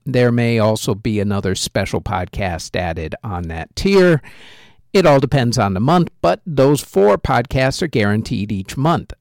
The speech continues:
That's a minimum of ten podcasts a week, plus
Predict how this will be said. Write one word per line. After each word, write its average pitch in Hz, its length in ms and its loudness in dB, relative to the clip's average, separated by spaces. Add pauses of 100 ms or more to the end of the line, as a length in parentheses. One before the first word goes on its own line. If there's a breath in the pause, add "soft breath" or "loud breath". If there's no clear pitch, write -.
(200)
That's 110 360 -4
a 131 40 2
minimum 120 440 2
of 95 180 -2
ten 214 280 2
podcasts 175 680 -2
a 127 80 0
week, 180 520 -2 (640 soft breath)
plus 180 840 2